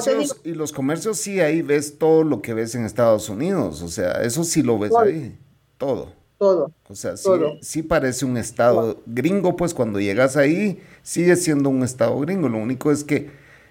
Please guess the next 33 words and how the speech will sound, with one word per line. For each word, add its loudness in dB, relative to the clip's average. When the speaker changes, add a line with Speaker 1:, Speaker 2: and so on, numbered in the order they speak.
Speaker 2:
eh, 2
quizá 0
en, -4
en 0
los -4
pueblos 2
es -4
donde -2
notarías -2
una -4
diferencia, 0
pero 4
Speaker 1:
Sí, 0
pero, 2
pero, -2
pero, 2
por 2
ejemplo, -2
Utuado 2
es 0
un -2
pueblo 4
pequeño, -2
pero 2
tiene 2
un -2
Walgreens, 0
que 0
es 2
una 2
cadena, 0
este, 0
norteamericana, 0